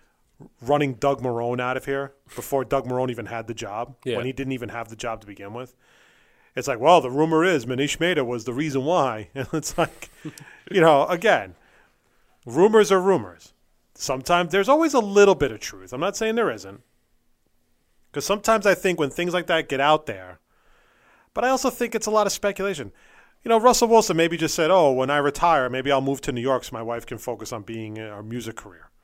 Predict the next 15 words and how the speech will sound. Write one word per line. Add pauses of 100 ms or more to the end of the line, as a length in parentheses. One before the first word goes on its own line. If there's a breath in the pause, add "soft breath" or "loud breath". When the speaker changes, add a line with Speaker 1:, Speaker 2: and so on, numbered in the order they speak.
(720)
Speaker 1:
You
know,
she's
a
very
good
singer.
Speaker 2:
Yeah.
Speaker 1:
She's
actually
very
talented. (2500)
But
it's
like,